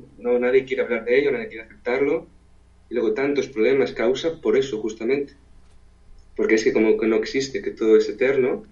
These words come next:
y no sabemos vivir esta, esta, esta etapa más de, de la, de la vida y del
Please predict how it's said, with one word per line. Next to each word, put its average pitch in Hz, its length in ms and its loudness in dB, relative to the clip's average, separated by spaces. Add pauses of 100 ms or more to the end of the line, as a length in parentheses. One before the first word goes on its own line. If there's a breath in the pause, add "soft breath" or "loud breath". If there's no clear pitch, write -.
(880)
y 110 200 0
no 110 100 2
sabemos 120 400 2
vivir 104 320 2
esta, 98 260 -2
esta, 101 400 -2
esta 107 280 -2
etapa 135 280 -2
más 98 360 -4
de, 98 220 0
de 92 140 -6
la, 92 120 -6
de 90 840 -6 (220)
la 95 80 -6
vida - 200 2
y 110 60 0 (180)
del 95 280 -8